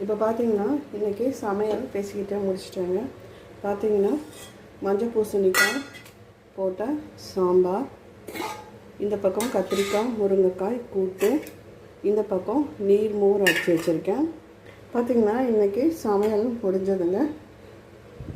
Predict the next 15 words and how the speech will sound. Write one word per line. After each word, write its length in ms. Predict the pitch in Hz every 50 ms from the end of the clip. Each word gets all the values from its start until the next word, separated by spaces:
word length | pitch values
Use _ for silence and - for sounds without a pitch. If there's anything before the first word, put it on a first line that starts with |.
| - - - - - - - - - - - - - - -
ஃபில்டர் 300 | - 233 226 226 233 - 220
காஃபிக்கு 360 | 202 190 - 208 196 208 208 -
போட்டு 200 | 202 196 190 190 202 190
வச்சிருக்கேன். 420 | 190 - 185 - - 190 214 240 202
காலையில 320 | 180 175 175 175 180 180 180
ஒரு 80 | 170 165 170
காஃபி 200 | 165 170 - 170 - -
குடிச்சாச்சு. 500 | 170 165 - 180 175 170 170 - 214 254 277 - - - - - - - - - -
ஆ, 60 | 185 185 180 180 175 165 - - - 202
இந்த 120 | 214 202 202 202
பக்கம் 220 | 202 202 220 208
பாத்தீங்கன்னா 360 | 196 185 185 190 196 220 233 202 190 196
நீர் 240 | 202 226 220 214 208 196
மோர், 220 | 180 180 202 262 370 370 - - - - - - - - 208 196
இட்லி, 340 | - - - 220 226 247